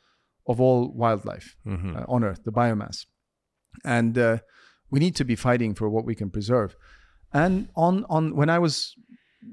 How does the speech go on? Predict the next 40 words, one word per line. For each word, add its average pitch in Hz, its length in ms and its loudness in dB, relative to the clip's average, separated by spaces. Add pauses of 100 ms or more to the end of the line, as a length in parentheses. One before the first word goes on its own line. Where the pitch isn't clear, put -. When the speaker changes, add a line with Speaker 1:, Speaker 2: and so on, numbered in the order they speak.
(160)
Speaker 1:
on 165 140 0
the 160 80 4
way 156 140 4
down 135 260 4
from 123 140 -2
the 113 80 0
summit 123 300 2
and 104 120 -6
this 110 140 -4
gust - 360 0
happened, 107 340 -2
I 113 40 -2
remember 147 340 2
a 131 60 2
moment 131 300 0
when 117 100 0
I 123 80 0
was 120 180 -2
looking 151 300 -2
out 117 300 -2
and, 113 240 -2
and 123 260 -2 (160)
you 131 160 -2
have 135 160 0
the 139 80 -2
curvature 160 640 -2
of, 113 140 -4 (180)
you 135 140 -4
can 131 120 -2
see 185 140 0
the 156 80 2
curvature 139 420 0
of 120 80 -2
the 110 140 0
Earth, 107 300 -2
and 117 100 0
you 120 60 0
can 131 180 0
literally 185 320 2
Speaker 2:
Mm-hmm. 139 40 0